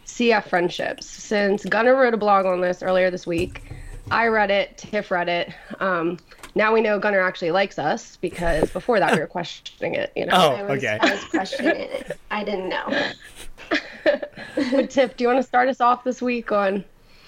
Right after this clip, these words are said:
Speaker 1: your C F friendships and
Speaker 3: Yeah,
Speaker 1: what they've meant to
Speaker 3: sure.
Speaker 1: you?
Speaker 3: I feel like I've built a lot of friendships, uh, over the past couple of years since I did that whole Taylor Swift thing.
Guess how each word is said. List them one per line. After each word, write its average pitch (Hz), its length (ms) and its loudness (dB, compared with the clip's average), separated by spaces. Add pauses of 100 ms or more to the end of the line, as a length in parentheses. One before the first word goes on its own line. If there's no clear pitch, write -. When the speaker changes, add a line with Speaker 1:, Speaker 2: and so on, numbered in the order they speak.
(200)
Speaker 1:
your 226 160 4
C 226 160 0
F 220 120 0
friendships 220 680 2
and 175 280 2 (400)
Speaker 3:
Yeah, 208 140 -8
Speaker 1:
what 208 140 2
they've 190 120 2
meant 185 260 0
to 214 80 -4
Speaker 3:
sure. 196 40 0 (180)
Speaker 1:
you? 196 60 -8 (480)
Speaker 3:
I 254 80 -2
feel 277 200 2
like 339 160 -2
I've 269 260 -2
built 214 240 0
a - 80 -2
lot 190 320 0
of 202 180 -6 (680)
friendships, 214 800 -2 (100)
uh, 202 380 0
over 208 280 0
the 202 80 -4
past - 420 -4
couple 220 280 -2
of 214 60 2
years 202 480 2
since 220 260 0
I 208 80 2
did 208 120 0
that 190 160 0
whole 208 180 -2
Taylor 196 320 2
Swift - 300 -4
thing. 277 260 6